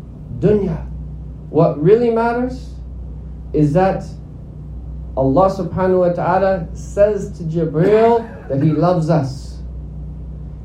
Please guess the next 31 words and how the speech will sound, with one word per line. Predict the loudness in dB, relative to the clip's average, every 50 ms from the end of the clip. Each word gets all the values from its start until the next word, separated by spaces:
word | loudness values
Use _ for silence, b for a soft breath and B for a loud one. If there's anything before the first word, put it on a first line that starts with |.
| 0
Because | 0 0 2 4 6 6 6 6 4 0 -4 -8 -10 -10 -10 -8 0
that's | 2 2 4 4 2 -2 -6 -10 -12 -12 -12 -14 -12 -4
the | 0 2 2
sign | 2 0 -2 0 0 2 4 2 2 2
that | 0 -2 -2
the | -4
process | -2 2 2 2 2 2 0 -4 -2 0
of | -2 -2 0
tahabbub | 0 -2 2 2 2 0 2 0 0 2 2
has | 2 2 2
now | 0 0 0
become | 0 0 0 0 0 0 0 2 0 -2 -4 -6 -10 -14 -10 -4
mahbubiyah, | 0 2 2 2 2 4 4 4 4 4 4 4 4 2 2 0 -4 -8 -10 -12 -12 -12 -12 -12 -12 -12 -12 -12 -12 -12 -12 -8 -6
that | -2
we're | 2 2 2
beloved | 4 4 2 2 2 2 0 0
to | 0 -2
Allah | 0 0 0 0 2 0 0
now. | -2 -2 -4 -6 -10 -12 -12 -12 -12 -10 -10 -10 -10 -10 -10 -12 -10 -12 -12 -12 -10 -4
And | 0 4 4 6
then | 6 6 8
look | 8 6 6 6 2
what | 4 4 4 4
Allah | 4 0 2 2 2 2 0
Ta'ala | -2 -2 -2 0 0 0 -2
causes | 2 4 6 6 6 4 0 -4 0 2
to | 2 4
happen | 4 2 2 0 -2 -2
as | -2 -2
a | -2
result. | -2 -2 2 2 2 2 2 -2 -4 -10